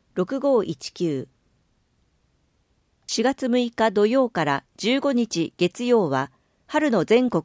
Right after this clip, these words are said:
交通安全運動。日々の通勤・通学に慣れていない四月は、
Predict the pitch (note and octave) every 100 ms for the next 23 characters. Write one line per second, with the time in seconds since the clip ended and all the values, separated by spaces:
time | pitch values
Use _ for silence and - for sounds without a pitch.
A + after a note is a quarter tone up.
0 | - A#3 B3+ - B3 A#3 A3 A3+ G#3+ G#3
1 | G3 G#3 E3 B2+ A#2+ A#2 - _ _ _
2 | _ _ _ _ _ _ _ _ _ _
3 | C#4 C#4 A#3 F#3+ - G#3 G#3 F#3+ F#3 F3
4 | - A#3+ B3+ C4 B3+ A#3 A#3 C4 B3 F#3+
5 | F3 D#3+ D#3+ D#3 F3+ F3+ F3+ E3 C3+